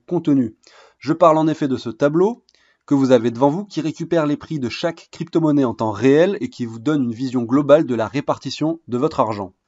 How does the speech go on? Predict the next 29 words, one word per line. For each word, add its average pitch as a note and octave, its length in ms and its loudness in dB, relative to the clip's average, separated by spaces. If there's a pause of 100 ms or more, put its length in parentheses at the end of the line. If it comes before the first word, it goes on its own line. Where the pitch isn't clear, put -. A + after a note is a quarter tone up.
(140)
Alors A2+ 220 0
bien, B2 200 -4
bien A#2 140 -4
sûr, C3+ 180 2
les, A2+ 140 2
les A2+ 80 0
valeurs A#2+ 280 6
que A#2+ 100 -6
vous A2 160 -6
voyez A#2+ 380 0
inscrites B2+ 440 -4
là, G2+ 280 0
euh, F2+ 220 -8
actuellement, A2 560 -2
ce, G#2 140 -14
ce G2 220 -20
sont A2+ 180 -8
des, G#2 180 -2
des G2+ 100 -4
valeurs A2 260 0
qui - 120 -10
représentent G#2+ 560 -4
aucun C3 320 0
portefeuille. G#2 500 -4
C'est G2+ 160 -10
vraiment A2+ 380 -2
à - 80 -4
titre - 320 -12
d'exemple. G2+ 500 -12